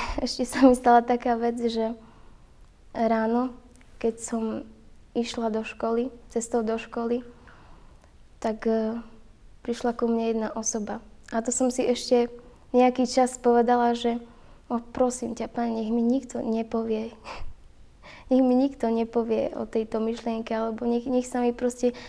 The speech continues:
nech sa nejaká situácia, že, že to pocítim.“ A cestou do školy prišla ku mne jedna osoba a mi povedala, že: Vieš čo, snívalo sa mi, že si zomrela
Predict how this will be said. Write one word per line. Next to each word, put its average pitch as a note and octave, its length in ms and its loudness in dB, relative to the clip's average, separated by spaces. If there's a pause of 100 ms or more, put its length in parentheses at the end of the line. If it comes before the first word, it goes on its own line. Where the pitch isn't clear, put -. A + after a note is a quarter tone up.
(120)
nech B3+ 160 4
sa D4+ 80 10
nejaká A#3 340 6
situácia, A#3+ 680 2
že, A3 320 0
že A3+ 100 0
to A3+ 140 0
pocítim.“ A#3 720 -2 (1120)
A A3 400 -2 (1500)
cestou A#3+ 320 2
do A3 160 2
školy B3 400 2
prišla A3+ 400 -6
ku A#3+ 80 -8
mne A3 240 -2
jedna A3 160 -4
osoba A#3 480 -4
a G#3+ 80 -4
mi A3 80 -4
povedala, A3 640 -4
že: A3+ 240 -8 (640)
Vieš C4+ 400 0
čo, C#4 80 4
snívalo D4 400 2
sa A#3 240 -2
mi, A3 160 -2
že A3 160 -4
si - 80 -10
zomrela A#3 640 0